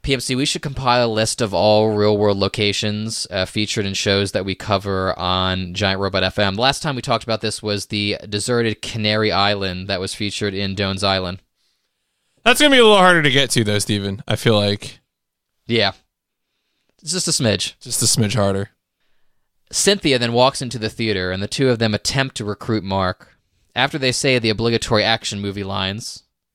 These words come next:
Speaker 1: "From what I recall, hopeless missions are your speciality," Philippe brings up news footage framing Mark for the death of that consent prison guard.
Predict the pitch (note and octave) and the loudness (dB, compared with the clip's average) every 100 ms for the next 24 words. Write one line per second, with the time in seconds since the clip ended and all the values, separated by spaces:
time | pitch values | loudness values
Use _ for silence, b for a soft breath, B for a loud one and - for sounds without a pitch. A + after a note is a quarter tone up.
0 | _ - B2+ B2+ F3 D#3 - G#2 F#2+ G#2 | _ -2 4 4 4 2 0 0 0 -2
1 | _ _ F3 F3 C#3 A#2 C#3+ C#3+ A#2 G2+ | _ _ 0 2 2 -2 0 -2 -2 -4
2 | G2 G#2 G2+ - G#2+ - G#2+ A#2 G2 G2 | -4 -2 -2 0 0 2 2 2 2 -2
3 | - _ _ _ _ _ _ _ - D3 | -6 _ _ _ _ _ _ _ -8 -2
4 | C#3+ D#3+ D3+ D3 C#3 C3+ A2+ B2+ C3 - | 2 2 2 0 0 -2 -2 -2 -2 -2
5 | A2 G2 F#2 - - A#2+ A2 G#2 G#2+ G#2 | -2 -2 -2 -4 0 2 2 2 4 2
6 | - G2+ F#2 G#2 G2 G2 G2 - G2+ - | 0 -4 0 0 -2 -6 -6 -6 -6 -2
7 | G#2 - G#2+ G2+ G2 G2 F#2 | -2 0 0 0 0 0 0